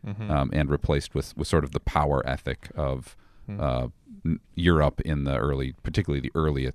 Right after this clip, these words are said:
Speaker 2: twentieth century, which is such a powerful place.
Speaker 1: Yeah, and I think a lot of the reason he thought the way he did on those lines was because of his, uh, deep reading of Nietzsche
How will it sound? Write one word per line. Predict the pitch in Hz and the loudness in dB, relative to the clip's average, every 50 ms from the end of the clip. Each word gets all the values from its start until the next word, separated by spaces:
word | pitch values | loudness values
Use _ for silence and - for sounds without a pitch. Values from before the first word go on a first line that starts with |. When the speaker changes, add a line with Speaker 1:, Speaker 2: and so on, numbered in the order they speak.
| - | -6
Speaker 2:
twentieth | - - 73 67 65 64 - | -6 -4 -2 -2 -2 -2 -2
century, | - 71 69 - - 64 62 | -4 -4 -4 -4 -4 -6 -6
which | - 73 - - | -6 -8 -10 -10
is | - | -10
such | - - - | -10 -8 -8
a | - | -8
powerful | - - - 65 65 62 57 - - - | -8 -4 -2 0 0 -2 -4 -6 -8 -12
place. | - - - 57 - - - - - - | -6 -4 -4 -4 -4 -6 -10 -16 -14 -10
Speaker 1:
Yeah, | 120 113 107 107 110 104 98 95 - | -8 -4 -2 0 0 0 -2 -2 -2
and | - 110 117 | -2 -2 -2
I | 113 | 0
think | - 175 147 123 | 0 -2 -2 0
a | 110 | 2
lot | 110 113 117 120 | 2 4 4 2
of | 113 110 | 2 0
the | - 110 | -2 0
reason | 107 113 107 110 107 | 2 2 0 0 -2
he | 117 113 | -6 -6
thought | - - 117 107 110 - | -2 0 0 0 0 0
the | 110 | 0
way | 104 101 104 | 0 0 0
he | 101 113 107 | 0 -2 -4
did | 107 117 107 101 | 0 0 0 2
on | 101 98 98 98 | 0 0 0 0
those | 98 98 98 - 110 | 0 -2 -2 -2 -4
lines | 101 101 101 104 101 101 104 101 - | -2 -2 0 0 0 -2 -2 -4 -8
was | - 98 | -12 -12
because | - - - - - 107 101 | -12 -14 -10 -8 -8 -6 -6
of | 110 101 | -6 -6
his, | - 113 104 98 98 - - - _ _ - - - - - - - - _ - | -4 -4 -4 -4 -6 -10 -12 -12 _ _ -20 -20 -20 -20 -20 -20 -20 -20 _ -10
uh, | 98 101 104 110 110 - - - - - _ - _ _ - - - _ | -8 -8 -6 -8 -10 -12 -16 -20 -20 -20 _ -20 _ _ -20 -20 -10 _
deep | - 123 120 - 120 | 0 0 0 2 2
reading | 120 120 113 113 110 | 2 4 4 2 0
of | 107 98 95 107 | 0 -2 -2 -2
Nietzsche | 107 110 113 - - 151 160 | -4 -4 -4 0 0 0 0